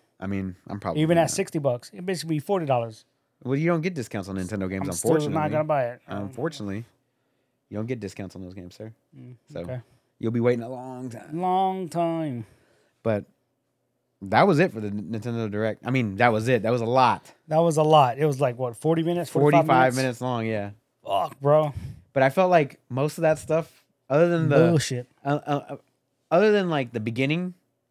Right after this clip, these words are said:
Speaker 1: the middle, and the end, like, so, like, the first trailer, which is one of their most popular fran-, franchises, Pikmin, and then, like, right in the middle, Metroid Prime, and then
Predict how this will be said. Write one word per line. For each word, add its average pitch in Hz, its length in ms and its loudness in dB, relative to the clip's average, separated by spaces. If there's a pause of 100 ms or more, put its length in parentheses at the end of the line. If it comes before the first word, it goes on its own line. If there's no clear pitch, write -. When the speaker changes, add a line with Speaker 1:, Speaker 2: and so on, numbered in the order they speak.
Speaker 1:
the 120 140 -6
middle, 143 440 0 (220)
and 120 180 -6
the 117 160 -2
end, 165 300 -4 (260)
like, 110 300 -6 (1200)
so, 180 140 0
like, 147 320 2 (560)
the 139 80 -4
first 156 300 2
trailer, 196 400 2
which 151 180 -2
is 131 260 -4 (160)
one 127 140 0
of 131 40 2
their 131 80 2
most 131 200 0
popular 131 280 0
fran-, 131 300 -4 (120)
franchises, 127 380 -4
Pikmin, 160 380 -4 (640)
and 123 120 -2
then, 135 140 2
like, 120 220 -2
right 135 140 6
in 147 100 2
the 143 60 2
middle, 151 300 4
Metroid 139 420 2
Prime, 147 420 0 (480)
and 131 80 0
then 123 200 0